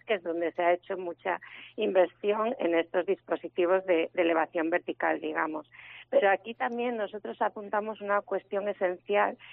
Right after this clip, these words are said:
que creemos que hay que solventar, y es que sepamos que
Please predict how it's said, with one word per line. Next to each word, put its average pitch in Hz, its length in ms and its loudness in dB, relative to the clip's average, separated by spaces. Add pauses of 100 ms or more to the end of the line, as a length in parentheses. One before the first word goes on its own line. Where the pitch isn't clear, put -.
(360)
que 190 380 4
creemos 185 400 -2
que 202 80 0
hay 190 80 2
que 202 160 -6
solventar, 180 680 2 (340)
y 208 140 0
es 202 160 2
que 226 180 0
sepamos 220 720 -2 (440)
que 175 340 4